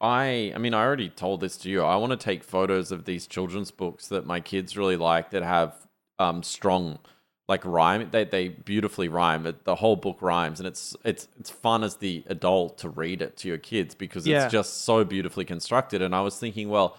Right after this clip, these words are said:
Speaker 1: if I take photos of those, load them in through, like, im-, you know, image to text recognition,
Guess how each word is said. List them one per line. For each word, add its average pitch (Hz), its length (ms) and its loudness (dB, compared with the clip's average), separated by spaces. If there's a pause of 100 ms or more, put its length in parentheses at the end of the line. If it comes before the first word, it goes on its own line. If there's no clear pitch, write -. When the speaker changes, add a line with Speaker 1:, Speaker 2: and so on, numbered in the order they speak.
(840)
Speaker 1:
if - 80 0
I 127 80 6
take 143 280 0
photos 104 500 4
of 90 120 -4
those, 87 340 2
load 98 300 4
them 90 140 -2
in 90 280 -2
through, 87 360 -2
like, 80 280 0
im-, 90 380 -6
you 104 100 -6
know, 82 120 -2
image 87 380 -6
to 92 80 -6
text 85 300 -6
recognition, 85 840 -4